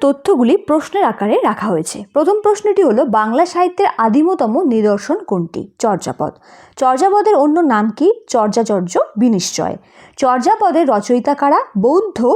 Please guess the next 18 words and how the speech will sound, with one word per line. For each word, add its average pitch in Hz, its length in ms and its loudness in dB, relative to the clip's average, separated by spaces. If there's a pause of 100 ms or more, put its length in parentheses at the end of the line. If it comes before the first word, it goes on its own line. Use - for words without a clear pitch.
(140)
সিদ্ধাচার্যগণ। 226 880 -2 (480)
চর্যাপদ 392 600 0
রচনায় 285 500 0
কারা 254 240 2
পৃষ্ঠপোষকতা 349 800 0
করেছেন? 359 400 0 (220)
পাল 269 260 2
রাজারা। 175 400 -4 (420)
চর্যাপদের 294 580 0 (180)
আবিষ্কারক 330 520 2 (100)
কে? 381 120 0 (480)
মহামহোপাধ্যায় 254 1080 0 (120)
হরপ্রসাদ 240 600 0
শাস্ত্রী। 175 500 -6 (800)
জেনে 269 280 2
রাখো, 330 280 0 (140)
উনিশশো 370 300 2
সাত 240 240 -4